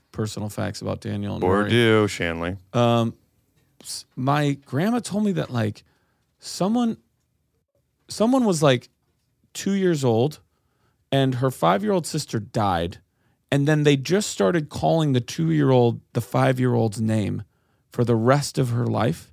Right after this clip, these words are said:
Speaker 2: Interesting.
Speaker 1: And essentially raised her as if she was the one who died.
Speaker 2: Okay.
Speaker 1: And then my grandma didn't find this out until, like,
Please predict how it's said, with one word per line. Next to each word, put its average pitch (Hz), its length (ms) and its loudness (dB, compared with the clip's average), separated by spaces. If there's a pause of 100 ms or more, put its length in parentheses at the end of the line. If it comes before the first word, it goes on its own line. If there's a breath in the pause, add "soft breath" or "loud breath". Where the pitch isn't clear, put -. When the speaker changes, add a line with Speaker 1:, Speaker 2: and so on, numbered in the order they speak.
(120)
Speaker 2:
Interesting. 87 640 -8
Speaker 1:
And 127 160 4
essentially 170 460 2
raised 151 400 2
her 156 100 4
as 123 160 2
if 127 100 2
she 135 220 2
was 127 200 2
the 127 100 2
one 120 240 4
who 113 160 4
died. 113 440 0 (380)
Speaker 2:
Okay. 92 420 -4
Speaker 1:
And 143 140 4
then 147 140 4
my 151 80 2
grandma 196 240 2
didn't 185 220 0
find 170 220 2
this 156 140 0
out 151 260 2
until, 131 380 2
like, 110 380 0